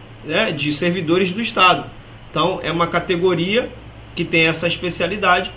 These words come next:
porque eles têm atribuições específicas, né? Então, pra não confundir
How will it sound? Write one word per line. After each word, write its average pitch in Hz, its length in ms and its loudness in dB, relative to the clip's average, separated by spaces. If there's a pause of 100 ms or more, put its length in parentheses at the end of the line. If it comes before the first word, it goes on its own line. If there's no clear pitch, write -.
(380)
porque 220 260 -2
eles 202 180 2
têm 190 220 2
atribuições 202 720 -2
específicas, 220 800 -2 (520)
né? 175 260 -2 (320)
Então, 165 300 -2 (420)
pra 175 140 4
não 214 160 2
confundir 214 800 -2